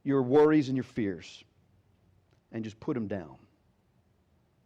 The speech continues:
Just put 'em down for a minute. Anything you're worried about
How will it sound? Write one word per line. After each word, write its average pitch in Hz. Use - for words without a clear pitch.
Just -
put 170
'em 123
down 117
for -
a 98
minute. 80
Anything 135
you're 139
worried 131
about 92